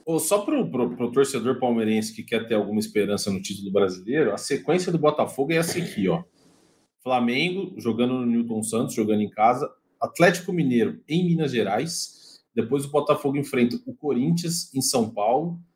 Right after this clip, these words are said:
aí em teoria tem um jogo mais fácil contra o Goiás, ou seja, o Botafogo tem três jogos agora que são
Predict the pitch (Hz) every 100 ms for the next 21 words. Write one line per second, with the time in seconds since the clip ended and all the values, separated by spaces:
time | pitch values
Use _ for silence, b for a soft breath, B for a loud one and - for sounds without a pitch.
0 | _ - 127 143 147 160 139 135 139 135
1 | 135 139 135 135 117 120 - 123 131 143
2 | 127 95 107 - 110 95 92 110 123 143
3 | 139 143 127 135 165 160 131 120 107 101
4 | 113 117 - - 127 92